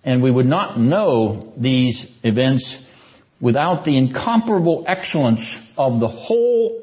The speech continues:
full-orbed revelation of God. Now, we had an instance of that earlier when we read Jude nine. Jude nine, which is the account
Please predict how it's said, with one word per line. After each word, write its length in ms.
full-orbed 1300
revelation 640
of 80
God. 440
Now, 120
we 100
had 140
an 160
instance 420
of 80
that 240
earlier 480
when 160
we 100
read 580
Jude 260
nine. 580
Jude 260
nine, 680
which 200
is 160
the 140
account 600